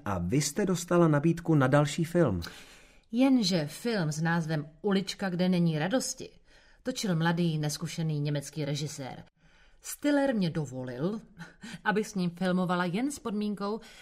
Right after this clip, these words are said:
Speaker 2: že bude do natáčení neustále mluvit, a tak, eh, vznikl film, který neměl vůbec žádný divácký ohlas.
Speaker 1: V té době také režisér Maurits Stiller zjistil,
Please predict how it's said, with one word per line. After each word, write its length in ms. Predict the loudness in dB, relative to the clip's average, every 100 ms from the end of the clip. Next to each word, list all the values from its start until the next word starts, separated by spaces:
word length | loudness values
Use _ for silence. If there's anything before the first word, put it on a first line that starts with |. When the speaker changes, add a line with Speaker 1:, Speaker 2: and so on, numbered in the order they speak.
| -10
Speaker 2:
že 160 | -4 -2
bude 280 | 2 2
do 100 | 0
natáčení 680 | -2 -2 -2 -4 -4 -2 0
neustále 800 | 0 -2 -6 -10 -4 2 4 4
mluvit, 320 | 2 2 -2 -2
a 40 |
tak, 240 | -4 -6 -14 -20 -20 -20 -20 -20 -20 -10
eh, 160 | -4 -2 -4 -10
vznikl 340 | -8 -4 -4
film, 320 | -2 2 2
který 240 | 0 -6 -6
neměl 460 | -8 -8 -10 -12 -14 -20 _ _
vůbec 480 | -4 -2 0 -2 -2
žádný 560 | -4 -4 -6 -12 -14 -14
divácký 600 | -12 -10 -8 -10 -12 -16
ohlas. 600 | -12 -12 -14 -18 -16 -16 -14
Speaker 1:
V 80 | 0
té 160 | 4 8
době 280 | 6 6 2
také 360 | 0 0 2
režisér 480 | 2 2 2 2 2
Maurits 360 | 0 0 -4 -6
Stiller 400 | 0 2 4 2
zjistil, 460 | 2 2 2 2